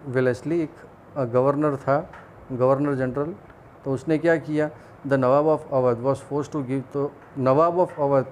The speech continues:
थे, उनकी पूरी territory उन्होंने annex कर ली थी, पूरी आधी से भी ज़्यादा उन्होंने पूरी कम-,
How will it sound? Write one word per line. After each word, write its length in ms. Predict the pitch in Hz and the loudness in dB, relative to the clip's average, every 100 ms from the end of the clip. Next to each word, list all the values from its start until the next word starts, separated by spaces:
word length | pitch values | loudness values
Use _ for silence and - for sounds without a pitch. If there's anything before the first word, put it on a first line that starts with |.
| - | -4
थे, 60 | |
उनकी 320 | 156 139 127 151 | -4 -4 -4 -4
पूरी 180 | 156 | -4
territory 440 | 147 131 123 139 151 | -4 -4 -4 -4 -4
उन्होंने 420 | 135 139 147 190 - - - | -2 -2 -2 -4 -10 -20 -8
annex 360 | 135 139 156 - | -2 0 0 -2
कर 140 | 143 | -4
ली 160 | 127 127 | -2 -4
थी, 280 | 120 180 208 - - - | -4 -6 -6 -16 -16 -6
पूरी 160 | 156 | 2
आधी 240 | 135 123 151 | 2 2 0
से 140 | 156 | -2
भी 120 | 165 | 0
ज़्यादा 400 | 139 123 113 127 - - - - 143 | 2 2 2 -2 -6 -14 -20 -12 -4
उन्होंने 220 | 135 147 | -2 -2
पूरी 200 | 143 147 | -2 -4
कम-, 220 | 143 127 | -4 -6